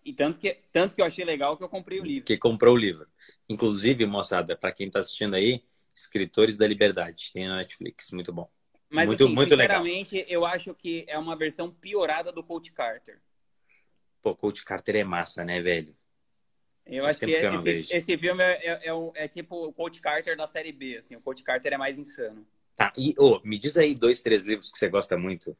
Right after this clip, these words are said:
Speaker 2: tipo, que faz muita diferença, fizeram muita diferença, que você curte muito, todo mundo
Speaker 1: Cara,
Speaker 2: deveria
Speaker 1: esse
Speaker 2: ler.
Speaker 1: aqui é Sinistro, que eu tô relendo. Os
Speaker 2: O que que é?
Speaker 1: Ensaios,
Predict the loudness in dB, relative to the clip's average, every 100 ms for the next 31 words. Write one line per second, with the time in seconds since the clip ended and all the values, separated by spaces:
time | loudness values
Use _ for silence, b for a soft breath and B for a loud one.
0 | -18 -20 -20 -12 -8 -6 -4 -4 -4 -6
1 | -4 -4 -4 -6 0 0 0 -4 -6 -2
2 | -4 -2 -6 -6 -10 -8 -8 -6 -8 -6
3 | -10 -8 -8 -8 -10 _ b b b 0
4 | 0 4 4 4 4 4 6 6 6 4
5 | 4 2 4 4 2 -4 -8 -10 _ _
6 | -6 2 6 6 4 2 0 -2 _ _
7 | _ _ _ _ _ _ _ _ -10 -2
8 | 2 2 6 6 8 4 2